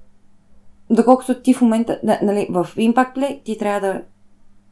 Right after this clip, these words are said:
да го контролираш това нещо, да си контролираш инстинктите, да си контролираш емоциите, да си контролираш движенията на тялото, контролираш всичко, имаш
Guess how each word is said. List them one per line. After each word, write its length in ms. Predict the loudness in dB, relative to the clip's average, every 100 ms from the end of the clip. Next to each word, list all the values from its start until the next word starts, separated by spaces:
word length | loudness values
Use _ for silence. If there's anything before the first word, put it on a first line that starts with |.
| 0
да 140 | 2
го 120 | 4
контролираш 460 | 0 -4 -2 -4 -4
това 120 | -8
нещо, 180 | -10 -14
да 40 | -14
си 60 |
контролираш 440 | -12 -10 -8 -8 -8
инстинктите, 480 | -8 -8 -6 -6 -8
да 60 |
си 100 | -8
контролираш 540 | -10 -8 -2 -2 -2 -4
емоциите, 420 | -2 -2 -4 -8
да 80 | -10
си 100 | -10
контролираш 520 | -12 -6 -2 -2 -2
движенията 520 | -6 -4 -2 -4 -6
на 140 | -10
тялото, 420 | 0 0 0 -4 -10 -12 -20 -12
контролираш 480 | -8 -4 2 2 2
всичко, 340 | 0 -4 -2 -4
имаш 260 | -4 -6